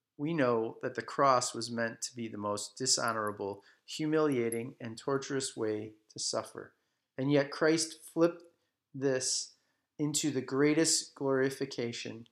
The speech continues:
of God. Love takes courage. It takes more courage to sacrifice yourself and our desires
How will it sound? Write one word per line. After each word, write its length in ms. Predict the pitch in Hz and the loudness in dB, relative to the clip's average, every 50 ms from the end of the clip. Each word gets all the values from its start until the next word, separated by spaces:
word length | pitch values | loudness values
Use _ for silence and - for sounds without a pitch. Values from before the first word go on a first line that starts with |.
| _ _ _ _ _ _ _ _ - | _ _ _ _ _ _ _ _ -10
of 160 | 110 107 - | -10 -8 -6
God. 360 | - 76 71 65 60 60 60 - _ _ _ _ _ _ _ _ _ _ _ _ _ _ _ _ _ _ _ _ _ _ - | -6 -4 -4 -4 -4 -6 -10 -16 _ _ _ _ _ _ _ _ _ _ _ _ _ _ _ _ _ _ _ _ _ _ 4
Love 260 | 139 151 160 151 - | 6 6 6 4 0
takes 340 | - - 151 143 147 - - | 2 4 4 4 4 0 -2
courage. 640 | - - 139 127 120 110 113 - - - - - _ _ _ _ _ - | -2 0 0 2 2 0 -2 -4 -10 -10 -12 -16 _ _ _ _ _ -14
It 60 | - | -6
takes 320 | - - 151 - - - | -2 0 0 0 0 -2
more 260 | 147 139 139 151 156 160 | 0 2 4 4 4 4
courage 540 | 156 - - 117 107 104 104 107 - - - | 2 0 -2 -2 0 -2 -2 -4 -6 -8 -8
to 80 | - | -4
sacrifice 720 | - - - 123 123 123 - 135 - - 120 117 117 - | -4 0 2 2 0 0 -2 -6 -4 -2 -2 -2 -2 -6
yourself 540 | - 120 - - - 53 53 - - - _ - | -8 -8 -8 -6 -6 -6 -8 -8 -10 -12 _ -2
and 340 | 143 131 127 123 117 117 - - - | 0 2 2 0 -2 -4 -8 -8 -4
our 180 | - 117 120 135 | 0 2 2 2
desires 760 | 147 156 143 127 110 104 110 104 104 107 101 - - - | 2 0 0 0 0 0 -2 -4 -6 -8 -8 -10 -10 -12